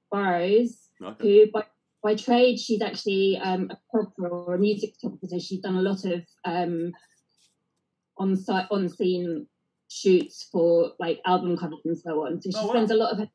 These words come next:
Speaker 1: time walking around, kind of, it's without, without a purpose, sort of often, um, it's a moving meditation, looking for site,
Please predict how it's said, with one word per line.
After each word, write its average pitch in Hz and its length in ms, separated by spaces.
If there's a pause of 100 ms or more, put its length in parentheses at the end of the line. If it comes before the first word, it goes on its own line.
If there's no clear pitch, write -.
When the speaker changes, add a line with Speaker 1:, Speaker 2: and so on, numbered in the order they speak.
(140)
Speaker 1:
time 190 340 (360)
walking 208 460
around, 190 680 (140)
kind 190 180
of, 185 100 (580)
it's 196 260
without, 220 380
without 220 320
a - 60
purpose, 214 380
sort 190 100
of 190 80
often, 196 500
um, 196 180
it's 202 140
a 208 40
moving 202 380
meditation, 196 580
looking 208 420
for 190 340
site, 196 420